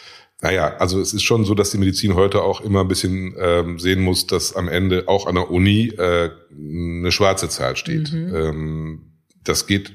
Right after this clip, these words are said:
Speaker 1: nur begrenzt, äh, aber es ist sicherlich noch ein Unterschied, äh, zu den, äh, niedergelassenen Praxen. Da muss man tatsächlich sagen, dass die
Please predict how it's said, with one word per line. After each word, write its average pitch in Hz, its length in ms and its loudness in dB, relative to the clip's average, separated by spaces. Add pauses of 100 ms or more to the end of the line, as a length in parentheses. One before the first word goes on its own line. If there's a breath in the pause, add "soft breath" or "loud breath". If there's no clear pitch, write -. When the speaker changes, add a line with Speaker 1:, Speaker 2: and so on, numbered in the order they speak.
(520)
Speaker 1:
nur 92 380 4
begrenzt, 78 760 -2
äh, 92 240 2
aber 87 400 0 (100)
es 80 120 -10
ist 101 260 -6
sicherlich 113 380 0
noch 110 140 -2
ein 107 80 -6
Unterschied, 101 500 -4 (720 loud breath)
äh, 90 300 2 (120)
zu 95 520 0
den, 90 720 -2
äh, 80 140 0
niedergelassenen 104 1120 0 (340)
Praxen. 113 760 -2
Da 82 100 -2
muss 85 180 -4
man 92 200 -4 (140)
tatsächlich 85 420 -4
sagen, 90 200 0
dass 85 160 -6
die 95 320 -8